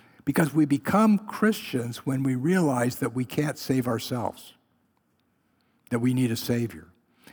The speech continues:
that God sent Jesus to become a man and to live the life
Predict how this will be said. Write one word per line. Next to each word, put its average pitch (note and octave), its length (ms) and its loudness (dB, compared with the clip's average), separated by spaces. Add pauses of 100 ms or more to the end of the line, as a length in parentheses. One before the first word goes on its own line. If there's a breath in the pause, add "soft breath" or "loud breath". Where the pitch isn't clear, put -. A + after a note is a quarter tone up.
(200 loud breath)
that B2 360 -2
God F3+ 520 4
sent F3+ 340 0
Jesus C#3 560 2
to - 100 -8
become A2 340 -2
a C#3+ 60 -2
man A2+ 500 -4 (800 soft breath)
and A2+ 220 0
to - 100 -2
live D3 380 4
the D#3+ 100 -2
life A#2+ 520 2